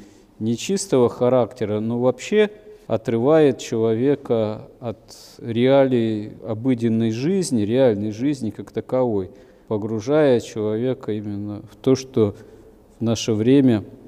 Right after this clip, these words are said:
называется виртуальной реальностью. Но святые отцы свидетельствуют о том, что, собственно говоря, механизм некого соблазна, увлечения человека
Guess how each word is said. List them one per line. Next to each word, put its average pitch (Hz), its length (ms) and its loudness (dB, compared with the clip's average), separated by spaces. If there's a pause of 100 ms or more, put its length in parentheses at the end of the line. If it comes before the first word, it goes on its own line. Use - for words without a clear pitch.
(280)
называется 110 1000 0
виртуальной 110 960 0
реальностью. 98 800 -6 (540)
Но 139 880 0
святые 143 600 2
отцы 233 460 -2 (640)
свидетельствуют 120 1300 -2
о 123 120 -8
том, 170 300 -4
что, 117 640 -2
собственно 113 400 -8
говоря, 120 240 4
механизм 120 840 2 (760)
некого 117 420 0
соблазна, 131 1000 0 (440)
увлечения 117 880 2
человека 113 1120 -2